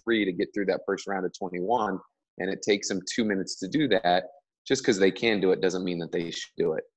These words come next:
That means that weight's too heavy and I need to find a loading that they can do that first set in two or three sets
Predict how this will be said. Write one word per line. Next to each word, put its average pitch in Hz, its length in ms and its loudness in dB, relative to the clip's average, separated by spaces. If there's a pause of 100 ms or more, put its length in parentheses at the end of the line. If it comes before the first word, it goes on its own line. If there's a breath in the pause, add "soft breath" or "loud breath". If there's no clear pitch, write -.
(120)
That - 100 -4
means 92 180 0
that 90 120 6
weight's 92 460 2
too 92 140 2
heavy 87 260 4
and 85 100 2
I 85 60 0
need 90 140 2
to 82 160 0
find 90 240 2
a - 20 2
loading 95 640 4 (280 soft breath)
that - 120 -4
they 101 160 6
can 95 240 -2
do 95 180 4
that 95 300 4
first 98 320 2
set 95 320 4
in 90 200 -6
two 90 120 -2
or 87 80 0
three 87 240 -8
sets - 560 -4